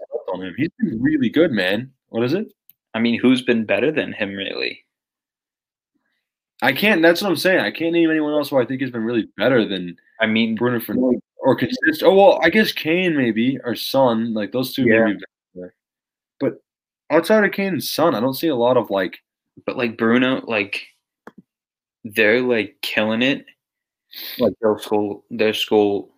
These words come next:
Speaker 2: they will score, like, two goals in, like, a game, and then the next game they're a little bit quiet.
Speaker 1: Yeah.
Speaker 2: No, Bruno's just every game he has a goal or assist, goal or assist.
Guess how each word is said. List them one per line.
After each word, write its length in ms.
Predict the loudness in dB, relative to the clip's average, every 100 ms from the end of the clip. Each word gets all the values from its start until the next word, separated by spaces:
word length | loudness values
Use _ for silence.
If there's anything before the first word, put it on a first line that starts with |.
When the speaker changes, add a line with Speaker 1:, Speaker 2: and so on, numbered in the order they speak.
| _ _ _ _
Speaker 2:
they 140 | -2 0
will 160 | -2
score, 460 | -6 -8 -2 0 0
like, 260 | -2 -8 -8
two 220 | -4 -2
goals 640 | 2 2 2 -2 -6 -8 -10 -8
in, 160 | -8
like, 140 | -8 -8
a 60 |
game, 480 | -4 0 0 0 -4
and 120 | -6
then 120 | -6 -6
the 60 |
next 280 | -6 -6 -8
game 240 | -8 -8
they're 180 | -6 -6
a 80 | -4
little 180 | -2 -4
bit 120 | -6
quiet. 640 | -4 -2 -2 -2 -4 -8 _ _ _ _ _ -6
Speaker 1:
Yeah. 260 | -2 -2 -4 -12 -6
Speaker 2:
No, 140 | -6
Bruno's 520 | -4 0 2 2 0
just 260 | -2 -8 -10
every 480 | -6 -6 -6 -8 -8
game 340 | -6 -4 -4 -6
he 100 | -8
has 120 | -10
a 20 |
goal 340 | -6 -4 -4 -6
or 60 | -10
assist, 500 | -10 -10 -12 -14 -12
goal 280 | -8 -8 -10
or 40 | -12
assist. 640 | -12 -12 -12 -16 -16 -18